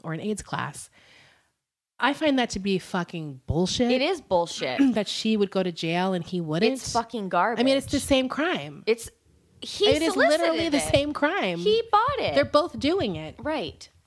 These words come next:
Speaker 1: But that is just one of the fucked up things about sex work, where the John hardly
Speaker 2: They don't
Speaker 1: ever
Speaker 2: get in trouble.
Speaker 1: pays the fucking price criminally.
Speaker 2: But the sex
Speaker 1: I mean, obviously
Speaker 2: worker
Speaker 1: the pimp will, but just the regular people who are basically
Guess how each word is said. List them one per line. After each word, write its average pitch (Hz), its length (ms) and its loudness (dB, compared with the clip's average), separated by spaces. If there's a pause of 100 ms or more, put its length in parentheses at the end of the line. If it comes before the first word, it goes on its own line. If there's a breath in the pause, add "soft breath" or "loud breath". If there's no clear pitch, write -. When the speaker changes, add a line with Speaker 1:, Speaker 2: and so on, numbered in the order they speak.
(680 loud breath)
Speaker 1:
But 247 160 4
that 277 200 6
is 320 140 -2
just - 300 0
one 202 280 2
of 226 80 0
the 220 60 2
fucked 208 300 -4
up 196 140 -4
things 196 540 -6 (200)
about 180 580 -4
sex - 320 -12
work, 151 500 -6
where 175 160 -4
the 165 100 -6
John 175 800 -6
hardly 240 240 2
Speaker 2:
They 339 60 0
don't 311 140 2
Speaker 1:
ever 233 140 2
Speaker 2:
get 240 100 4
in 202 200 0
trouble. 294 320 2
Speaker 1:
pays 190 260 -2
the - 140 -10
fucking 170 340 -8
price 165 380 -8
criminally. 160 760 -6 (140)
Speaker 2:
But 233 240 -2
the 226 60 -6
sex 240 200 2
Speaker 1:
I 247 40 4
mean, 277 100 4
obviously 269 400 2
Speaker 2:
worker 220 40 -2
Speaker 1:
the 208 80 0
pimp 254 420 -2
will, 170 720 0 (220)
but 185 160 0
just 220 240 -2
the 202 80 -2
regular 185 340 -2
people 180 320 -6
who 170 160 -4
are 160 200 -6 (160)
basically 208 580 -6